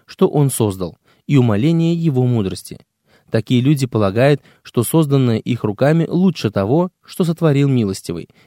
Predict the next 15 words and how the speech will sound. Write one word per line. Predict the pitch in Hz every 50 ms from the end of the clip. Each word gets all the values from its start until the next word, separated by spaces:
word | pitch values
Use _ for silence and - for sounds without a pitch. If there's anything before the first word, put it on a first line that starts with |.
| _ -
и | 123 117
выражают | 107 107 98 95 90 117 127 151 151 -
недовольство | 143 117 104 95 95 123 147 - - - 147 139
его | 147 151 156 147 175 185
предопределением | - - 151 135 123 - 110 104 104 101 113 160 180 180 175 170 170 160 - _ _ _ _ _ _ -
и | 196 170
решениями. | 165 143 - - 117 104 95 90 87 85 - - - _ _ _ _
Это | - 120 - 147 131
также | - 170 190 175 165 190
относится | - - 151 - - 151 165 160 143 - - 156
к | - -
искажению | 127 - - 113 104 107 127 147 151 147 139 123
духовного | 123 - - - 127 120 120 113 104 104 101 - -
облика | 147 156 156 156 151 - 160 147
рабов, | 143 135 131 117 92 85